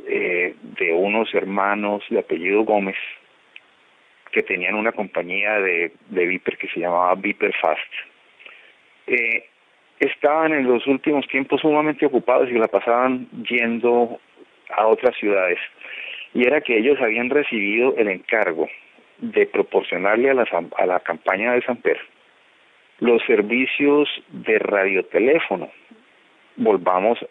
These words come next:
al, a esos días. Los servicios de celulares eran escasos y los servicios de co-, celulares no tenían cobertura. Así que, eh, por encargo de la señora Elizabeth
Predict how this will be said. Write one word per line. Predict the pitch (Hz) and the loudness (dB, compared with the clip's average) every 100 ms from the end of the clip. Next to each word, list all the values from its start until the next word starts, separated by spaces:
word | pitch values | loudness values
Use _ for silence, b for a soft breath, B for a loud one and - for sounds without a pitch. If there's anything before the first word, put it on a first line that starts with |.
| _ | _
al, | 98 92 87 - - | 0 2 0 -2 -2
a | 90 82 80 | 0 0 0
esos | 85 - 120 | 0 0 0
días. | 113 101 95 - B B B B B B | 0 -2 -2 -6 B B B B B B
Los | 113 113 | -2 2
servicios | 110 107 113 131 | 0 0 0 0
de | 127 | 2
celulares | 113 90 92 101 113 | 2 0 2 2 2
eran | 113 110 113 | 2 0 0
escasos | 92 - - 120 117 113 104 - - | -4 -4 0 0 -2 -4 -4 -6 -6
y | 107 | -2
los | 90 | 0
servicios | - 82 90 107 | -2 -4 -2 -2
de | 95 | -2
co-, | 92 | -2
celulares | - 80 87 92 92 | -4 0 2 2 0
no | 98 | 0
tenían | 95 92 90 | 0 -2 -2
cobertura. | - 95 - - 107 90 _ b b _ _ _ _ _ | 2 2 2 2 2 2 _ b b _ _ _ _ _
Así | 110 - 117 | -2 0 -4
que, | - 135 131 - _ _ _ | -2 -4 -4 -8 _ _ _
eh, | - 110 - | 0 0 0
por | 107 98 | 0 0
encargo | 90 - 120 151 156 160 160 160 - _ _ _ | 0 0 2 2 2 2 2 -2 -8 _ _ _
de | 107 95 90 87 87 - | -2 0 0 -2 -4 -8
la | 92 90 - | -4 -4 -2
señora | 80 82 95 107 113 104 - | -2 2 2 4 2 0 -4
Elizabeth | - 87 82 80 82 87 | -6 -4 -2 2 2 0